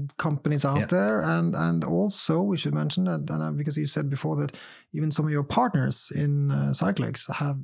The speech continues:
Speaker 1: competing or,
Speaker 2: Yeah.
Speaker 1: or alternative, uh, technologies.
Speaker 2: Yeah.
Speaker 1: So, so if you elaborate a little bit on that, that you have, you think the best solution or
Speaker 2: Mm-hmm.
Speaker 1: one part of the
Speaker 2: Well, first of all, let's scale it. So
Speaker 1: Yeah.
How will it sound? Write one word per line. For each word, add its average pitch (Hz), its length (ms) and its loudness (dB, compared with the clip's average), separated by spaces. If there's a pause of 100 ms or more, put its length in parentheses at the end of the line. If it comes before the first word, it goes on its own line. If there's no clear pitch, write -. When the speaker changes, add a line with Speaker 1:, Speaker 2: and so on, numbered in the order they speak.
(380)
Speaker 1:
competing 190 840 2
or, 175 160 2
Speaker 2:
Yeah. 170 80 4
Speaker 1:
or 170 560 2 (200)
alternative, 165 580 0
uh, 156 360 -2
technologies. 170 680 0 (180)
Speaker 2:
Yeah. 95 160 0 (380)
Speaker 1:
So, 175 280 0
so 170 380 0
if 170 160 0
you 170 100 2
elaborate 165 320 0
a 170 40 0
little 165 260 0
bit 156 140 0
on 156 100 0
that, 165 220 -2
that 147 160 -2
you 151 100 0
have, 147 220 -2 (560)
you 147 100 -16
think 143 180 -4
the 135 60 0
best 170 260 0
solution 196 540 2
or 139 220 -6 (100)
Speaker 2:
Mm-hmm. 110 140 0
Speaker 1:
one 165 240 2
part 170 340 -2
of 170 120 0
the 170 220 -4 (360)
Speaker 2:
Well, 156 100 6
first 220 300 0
of 202 60 2
all, 160 120 6
let's 147 200 0
scale 117 420 2
it. 82 100 0 (460)
So 120 580 2
Speaker 1:
Yeah. 127 100 -4